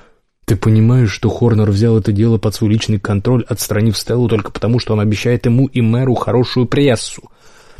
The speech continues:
Он, кстати, намекнул, что они вот-вот возьмут убийцу. «Угу. Я слышал, что им осталось только дождаться результата анализа Д Н К». «Откуда вы об этом знаете?»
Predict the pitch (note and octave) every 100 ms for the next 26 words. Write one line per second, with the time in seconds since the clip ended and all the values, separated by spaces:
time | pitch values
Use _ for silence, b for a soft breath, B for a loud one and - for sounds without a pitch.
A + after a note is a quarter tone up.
0 | B - G2+ - A2 - G#2+ G#2+ G2+ A#2+
1 | A#2 G#2 - G2+ G#2 G#2+ G#2+ - G#2 G#2+
2 | G2 A2+ G2 F#2+ - - G#2+ A2 A2 A2
3 | A2+ A2+ B B B B B - A2+ A#2
4 | C3+ A#2+ - G2+ - A2+ G#2 G2+ A#2 G#2
5 | - G#2 - G2+ G#2 G#2 G2+ A2 G2+ G#2
6 | G#2 G2 G2 G2+ G2 G2 G2 G2 G2 -
7 | - b b b b _ _ - - -
8 | G#2+ G#2+ A2 A#2+ A#2+ A2+ A2+ G#2+ G#2 -